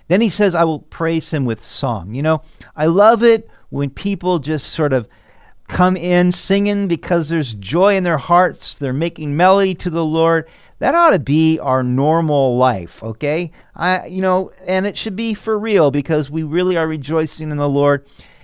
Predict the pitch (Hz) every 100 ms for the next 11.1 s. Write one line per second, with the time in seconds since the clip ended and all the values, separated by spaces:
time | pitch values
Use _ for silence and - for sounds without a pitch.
0 | _ 147 139 139 123 123 151 196 196 139
1 | 127 131 139 - 147 143 156 170 131 95
2 | 123 - 139 143 147 143 151 143 139 -
3 | 160 117 80 69 - - 117 117 123 131
4 | 120 131 107 - 143 143 139 - 165 165
5 | 165 - 147 131 117 113 117 - - -
6 | 120 127 156 277 294 214 165 156 151 -
7 | 170 127 104 123 - - - 135 131 131
8 | 135 135 135 - 135 123 127 147 135 117
9 | - 147 135 120 120 143 117 127 120 185
10 | 165 113 101 123 127 117 123 123 123 107